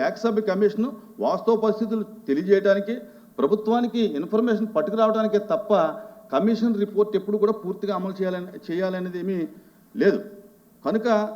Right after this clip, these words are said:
అది ఆలోచించమని చెప్పి, ఇది చాలా మేజర్ మిస్టేక్ అవుతుంది రాబోయే కాలంలో. మనం సరి చేయలేనటువంటి వెచ్చ-, ఇప్పటికే రవీంద్రబాబు చెప్పినట్టుగా రెండు వర్గాలు కూడా కొన్ని సందర్భాల్లో కొట్లాటలో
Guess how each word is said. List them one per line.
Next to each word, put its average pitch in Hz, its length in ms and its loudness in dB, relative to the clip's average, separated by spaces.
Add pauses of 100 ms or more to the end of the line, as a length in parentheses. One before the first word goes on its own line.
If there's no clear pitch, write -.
(120)
అది 120 200 -6
ఆలోచించమని 208 560 0
చెప్పి, 185 200 -4 (100)
ఇది 170 100 -4 (120)
చాలా 175 180 0 (100)
మేజర్ 196 320 0
మిస్టేక్ 208 320 -4
అవుతుంది 202 280 0 (280)
రాబోయే 190 360 0
కాలంలో. 202 460 -2 (320)
మనం 135 200 0
సరి 156 220 2
చేయలేనటువంటి 214 540 2
వెచ్చ-, 175 380 -2 (140)
ఇప్పటికే 214 320 2 (180)
రవీంద్రబాబు 202 500 2
చెప్పినట్టుగా 190 440 0 (480)
రెండు 175 180 2
వర్గాలు 214 380 4
కూడా 208 220 2 (380)
కొన్ని 160 160 -6
సందర్భాల్లో 190 640 0 (100)
కొట్లాటలో 190 540 0